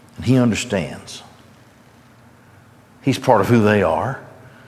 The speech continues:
but he's appointed by Yahweh. He's instructed in a special way through Moses by Yahweh. He brought forward the people's sacrifice,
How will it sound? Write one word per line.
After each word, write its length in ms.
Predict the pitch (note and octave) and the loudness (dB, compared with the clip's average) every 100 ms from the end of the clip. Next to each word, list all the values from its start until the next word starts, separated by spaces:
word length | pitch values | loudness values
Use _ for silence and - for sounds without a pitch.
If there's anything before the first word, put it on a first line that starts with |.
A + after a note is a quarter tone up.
| - - - - G#2+ | -20 -20 -20 -8 -2
but 100 | G#2+ | 0
he's 160 | G#2 | 0
appointed 520 | F#2+ - D3+ A#2+ G2 | -2 -2 0 0 0
by 140 | F#2 F2+ | 0 0
Yahweh. 520 | G2 C3+ E2 C#2 - - - - - - - - - | 2 2 2 -2 -8 -16 -20 -20 -20 -20 -20 -14 -6
He's 200 | G#2 G#2 | -2 0
instructed 760 | G#2 - - D#3 F3 F3 A#2 | 0 0 0 4 4 4 2
in 120 | G#2 | 2
a 80 | F2+ | -2
special 500 | - A2+ G#2 - G2 | -2 0 0 0 0
way 540 | C3 F#3+ F#2 - - - - - - - - - - - - - - | 4 4 4 0 -8 -16 -20 -20 -20 -20 -20 -20 -20 -20 -20 -20 -12
through 260 | - D3 C#3+ | 2 4 6
Moses 460 | C#3+ C#3 G2 G#2+ | 6 4 2 0
by 220 | G2+ A2+ A2+ | 2 2 4
Yahweh. 460 | C3 E3+ E2 - - - - - - - - - - - | 4 4 2 -4 -12 -16 -20 -20 -20 -20 -20 -20 -20 -4
He 120 | A#2+ | -2
brought 300 | G#2+ D#3+ E3+ | 4 4 4
forward 420 | - F#3 F3+ D3 | 4 4 6 4
the 60 | B2+ | 2
people's 560 | - F3 C3+ A2+ - - | 0 0 0 -2 -2 -2
sacrifice, 1000 | E3+ D#3 A2 - E2+ C2 - - - | 0 2 0 -2 -4 -4 -8 -10 -10